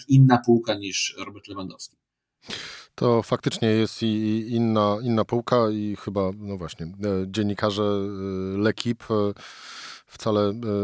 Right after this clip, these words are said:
Speaker 2: niekoniecznie się mylili, e, g-, przyznając, bądź też nie przyznając właściwie, e, swoich, e, laurów, e, Robertowi, e, Lewandowskiemu, a szczególnie tego najważniejszego. E, a właśnie, a propos redakcji L'Equipe, bo również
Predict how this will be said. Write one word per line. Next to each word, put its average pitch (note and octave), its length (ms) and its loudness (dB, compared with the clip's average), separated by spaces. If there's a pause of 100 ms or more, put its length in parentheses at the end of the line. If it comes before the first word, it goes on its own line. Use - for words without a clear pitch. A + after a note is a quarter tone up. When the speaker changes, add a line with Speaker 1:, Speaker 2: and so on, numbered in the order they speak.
Speaker 2:
niekoniecznie G#2+ 540 -2
się G2 160 -2
mylili, F#2+ 460 2
e, G2 40 -4 (960)
g-, F#2+ 400 -4
przyznając, F#2+ 580 0
bądź F#2+ 220 -6
też - 160 -8
nie C3+ 120 2
przyznając F2+ 500 -4
właściwie, F2 480 -8 (560)
e, F2 40 -6
swoich, F2 540 -6
e, G2+ 40 -6 (460)
laurów, F2 460 -2 (260)
e, F#2 120 -4 (640)
Robertowi, G#2+ 520 2
e, G#2 920 0
Lewandowskiemu, A2 640 2
a G2 40 2
szczególnie G#2 360 -2
tego F#2+ 200 -4
najważniejszego. F2+ 640 -4
E, F2+ 1120 -4
a F3+ 120 6
właśnie, C3 380 2
a C3+ 100 -2
propos G3+ 340 6
redakcji C#3+ 380 4
L'Equipe, G#2+ 400 2
bo A2 120 -2
również C3 420 0